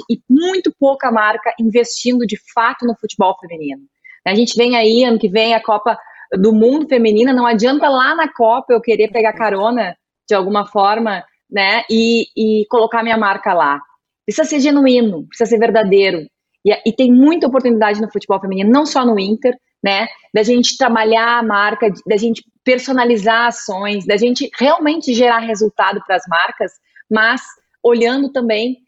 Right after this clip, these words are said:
para o investimento que é necessário fazer nessa categoria. Então, a, a, o marketing tem esse papel,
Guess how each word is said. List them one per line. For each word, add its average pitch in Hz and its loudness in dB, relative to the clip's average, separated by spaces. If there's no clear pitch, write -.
para 240 4
o 247 2
investimento 262 0
que 254 -2
é - 2
necessário 208 -4
fazer 190 -4
nessa 185 -12
categoria. 156 -2
Então, 262 2
a, 185 0
a, - -4
o 202 4
marketing 240 0
tem 269 0
esse 262 -4
papel, 208 -2